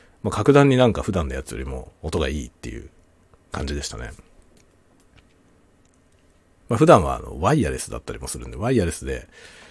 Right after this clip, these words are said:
えー、しかも、その、何、ラベリアマイク。あれは多分すごい安いラベリアマイクですね。あの、オーディオテクニカの、オーディオテクニカのね、多分三千円くらいのやつですね。三千しないのかな？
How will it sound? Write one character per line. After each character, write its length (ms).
え 180
ー、 40
し 80
か 100
も、 260
そ 120
の、 280
何、 160
ラ 160
ベ 100
リ 120
ア 40
マ 120
イ 60
ク。 200
あ 100
れ 300
は 360
多 120
分 120
す 100
ご 120
い 60
安 280
い 100
ラ 120
ベ 80
リ 60
ア 40
マ 140
イ 80
ク 100
で 80
す 120
ね。 140
あ 220
の、 380
オ 140
ー 40
デ 80
ィ 20
オ 40
テ 120
ク 80
ニ 80
カ 160
の、 260
オ 60
ー 40
デ 60
ィ 20
オ 40
テ 80
ク 60
ニ 80
カ 100
の 80
ね、 120
多 120
分 100
三 240
千 280
円 80
く 100
ら 60
い 20
の 80
や 60
つ 120
で 60
す 100
ね。 160
三 240
千 140
し 100
な 80
い 40
の 80
か 80
な？ 160